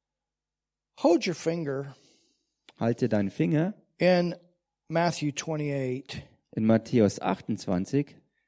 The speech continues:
Speaker 2: ähm,
Speaker 1: I mean, Matthew twenty-four.
Speaker 2: Also
Speaker 1: Go with me to Isaiah twenty-eight.
Speaker 2: in Matthäus vierundzwanzig rein, meine ich natürlich, und lasst uns, äh, in Jesaja achtundzwanzig reinschauen.
Speaker 1: I'm gonna tell you one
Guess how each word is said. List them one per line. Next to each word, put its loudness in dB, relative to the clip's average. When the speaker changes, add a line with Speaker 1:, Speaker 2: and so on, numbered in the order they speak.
Speaker 2:
ähm, -8
Speaker 1:
I 4
mean, 0
Matthew 0
twenty-four. -2
Speaker 2:
Also 10
Speaker 1:
Go 12
with 4
me 4
to 0
Isaiah 4
twenty-eight. -4
Speaker 2:
in 6
Matthäus 8
vierundzwanzig 4
rein, 4
meine 4
ich -2
natürlich, 2
und 0
lasst 2
uns, -4
äh, 4
in -2
Jesaja 2
achtundzwanzig -4
reinschauen. -2
Speaker 1:
I'm 4
gonna 2
tell 0
you 4
one 0